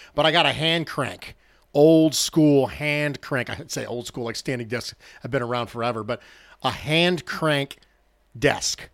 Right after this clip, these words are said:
that I use when I'm recording podcasts, but I never actually stand up when I do it. Until recently, I've started to stand up while I record my podcast, and I do feel like it gives the entire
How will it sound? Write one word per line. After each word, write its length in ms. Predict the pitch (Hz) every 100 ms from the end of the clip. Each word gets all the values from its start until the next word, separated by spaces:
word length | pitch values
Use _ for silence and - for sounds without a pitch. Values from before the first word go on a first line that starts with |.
| _ _ _ _ _ _ _ _ _ _ 123
that 160 | 147
I 60 | 131
use 440 | 127 156 147 113
when 160 | 117 123
I'm 80 | 117
recording 380 | - 139 117
podcasts, 440 | 127 123 120 120 -
but 120 | 180
I 80 | 175
never 340 | 175 277 294
actually 760 | 247 226 220 - 220 214 196 170
stand 480 | - - - 175 165
up 240 | 165 123 135
when 140 | 123
I 60 | 120
do 160 | 123
it. 120 | - _ _ _ _ _ _ _ -
Until 400 | 160 151 - 262
recently, 600 | 185 180 190 - 52 - _ _ _ _ _ _ _ _ -
I've 140 | 151
started 340 | - 196 220 175
to 40 |
stand 440 | - - 175 160 147
up 260 | 123 - -
while 200 | - 127
I 20 | 127
record 340 | 120 - 127
my 100 | 123
podcast, 520 | 127 123 - 147 -
and 80 | 170
I 60 | 165
do 260 | 127 302
feel 300 | 311 - 254
like 240 | 220 196 185
it 140 | 120
gives 420 | 147 156 175 - - _ _ _ -
the 140 | 151
entire 600 | 143 - 151 151 151 160